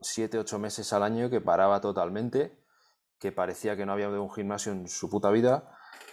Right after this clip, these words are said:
eh, y luego en cinco, seis, cuatro meses antes del Olympia, pues se ponía como Kevin LeBron y, y hacía un top cinco. O sea, si no hubiese parado, a lo mejor, pues hubiese hecho un top tres, un,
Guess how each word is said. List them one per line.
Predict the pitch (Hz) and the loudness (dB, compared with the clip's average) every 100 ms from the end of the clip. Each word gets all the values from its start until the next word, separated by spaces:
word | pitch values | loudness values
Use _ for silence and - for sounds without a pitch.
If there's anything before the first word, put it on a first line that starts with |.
| - - | -10 0
eh, | 90 82 80 - | 2 2 0 -4
y | 98 | -4
luego | 98 98 98 | 0 2 2
en | 101 98 98 98 95 | 2 -2 -4 -6 -8
cinco, | - 110 107 98 | -6 -2 0 0
seis, | 107 104 95 - | 0 -2 -4 -2
cuatro | 101 98 101 | 0 2 0
meses | 107 104 104 | 0 -2 -2
antes | 98 101 | -2 0
del | 98 | 0
Olympia, | 95 110 110 123 135 - - _ _ _ _ | 2 0 2 2 2 -2 -20 _ _ _ _
pues | 80 - | -10 -6
se | 95 | -6
ponía | 90 87 92 90 | -4 -2 0 0
como | 90 85 | 0 -2
Kevin | 90 92 90 | -2 -2 0
LeBron | 92 113 131 147 | 2 4 4 4
y, | 120 95 85 - - | 0 -2 -4 -8 -8
y | 90 | -4
hacía | 82 - 98 | -4 0 0
un | 92 92 - | 0 -2 -2
top | 90 - | -2 0
cinco. | 131 135 85 - - | -2 0 0 -4 -12
O | |
sea, | - 95 | -4 -4
si | - 101 101 | -2 -4 0
no | 110 | 4
hubiese | 131 135 151 | 6 4 4
parado, | 131 127 135 | 4 6 6
a | |
lo | 123 | 4
mejor, | 110 - 135 | 2 0 0
pues | 107 104 | -2 -4
hubiese | 101 107 113 113 | -4 -4 -2 -4
hecho | 110 | -2
un | 104 95 | -4 0
top | 98 - | 0 2
tres, | 123 151 143 113 | 4 4 4 0
un, | 98 85 73 | -6 -8 -12